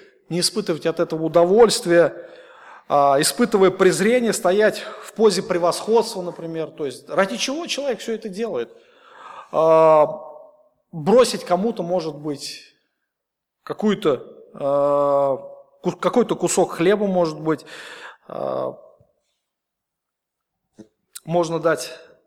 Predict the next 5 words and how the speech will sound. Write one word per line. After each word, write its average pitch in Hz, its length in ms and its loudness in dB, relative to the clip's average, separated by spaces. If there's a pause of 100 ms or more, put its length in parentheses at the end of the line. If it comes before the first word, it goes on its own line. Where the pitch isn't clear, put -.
(120)
самовольно-, 156 960 -4
а, - 20 -2
самодовольную 160 720 -4
моралистическую 156 800 -8
лекцию, 185 640 -4